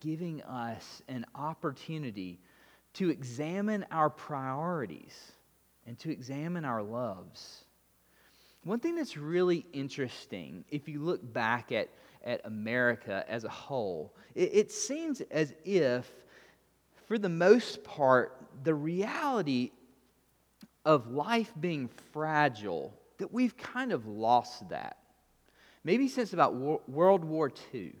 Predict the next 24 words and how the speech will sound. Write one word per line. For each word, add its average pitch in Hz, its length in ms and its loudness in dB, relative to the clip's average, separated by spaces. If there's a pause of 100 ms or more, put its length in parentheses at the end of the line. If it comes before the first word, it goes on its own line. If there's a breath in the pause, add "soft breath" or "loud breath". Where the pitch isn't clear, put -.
(460 loud breath)
Up - 160 4
until 262 320 6
World 180 300 4
War 156 200 2
Two, 226 440 -6
it 247 100 -4
was, 294 300 -4 (280 soft breath)
it - 80 -4
was 277 160 -2
just 233 240 0
common. 208 640 -8
Everyone 226 560 -2 (200 loud breath)
just 160 280 -4
knew 190 460 0
that - 180 2
life 185 500 -4
was 131 200 -6
fragile. 180 680 -8
It - 80 -10
was 147 140 -8
a 147 40 -6
part 254 360 -4
of 135 140 -4
life. 185 500 -8